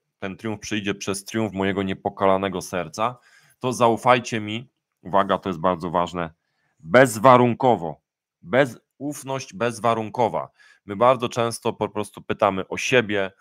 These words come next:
o, o różne zagrożenia, yy, że to mnie zabije, tamto mnie zabije, albo to mnie nie zabije, to mnie nie zabije. Yy, wciąż szukamy wrogów poza nami, wrogów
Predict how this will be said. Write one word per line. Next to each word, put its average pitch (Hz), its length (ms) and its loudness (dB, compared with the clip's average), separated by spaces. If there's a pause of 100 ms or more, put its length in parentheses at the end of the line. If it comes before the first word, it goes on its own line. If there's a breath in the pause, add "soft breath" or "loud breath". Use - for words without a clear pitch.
(380 soft breath)
o, 87 260 -12
o 98 100 -14
różne 98 300 -12
zagrożenia, 104 920 -4
yy, 82 840 -14 (300)
że 101 160 -8 (140)
to 131 140 2
mnie 117 140 -2
zabije, 98 300 0
tamto 117 300 -2
mnie 104 140 -6
zabije, 98 400 -2
albo 95 320 -2
to 123 160 0
mnie 117 120 0
nie 104 140 -4
zabije, 98 340 0
to 113 120 -2
mnie 101 160 0
nie 95 120 -4
zabije. 90 500 0 (520 loud breath)
Yy, 92 200 0
wciąż 127 360 4
szukamy 104 560 2
wrogów 90 560 0
poza 104 460 4
nami, 92 440 -2
wrogów 92 380 -4